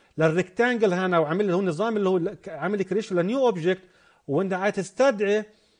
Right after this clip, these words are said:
أو عامل أنت ال-، الكونستراكتور تاعك، بس هذا بياخد تو أرجيومنت، فلازم تكون تبعت له من هنا قيمتين، وإلا غيرك مش راح يشتغل، هيعطيني كومبايلر ايرور. فالصح انه اعطيني قيمتين زي هيك.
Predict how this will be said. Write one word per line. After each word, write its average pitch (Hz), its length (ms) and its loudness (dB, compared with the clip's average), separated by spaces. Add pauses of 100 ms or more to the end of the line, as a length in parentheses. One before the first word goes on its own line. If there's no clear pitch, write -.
(200)
أو 143 120 -2
عامل 220 340 -2
أنت 233 280 -2
ال-، 180 460 0
الكونستراكتور 170 760 -2
تاعك، 180 340 -2
بس 151 180 -4
هذا 214 140 0
بياخد 226 280 -4
تو 269 240 0
أرجيومنت، 190 460 -2 (320)
فلازم 226 400 0
تكون 262 240 -6
تبعت 240 340 -2
له 233 60 0
من 214 100 -2
هنا 226 180 -4
قيمتين، 214 600 -2 (420)
وإلا 202 280 4
غيرك 220 260 0
مش 196 180 -6
راح 202 100 0
يشتغل، 180 480 -2 (600)
هيعطيني 160 340 0
كومبايلر 165 440 0
ايرور. 120 220 -4 (600)
فالصح - 420 0
انه 254 200 0
اعطيني 226 300 0
قيمتين 214 420 0
زي 170 220 2
هيك. 147 300 -2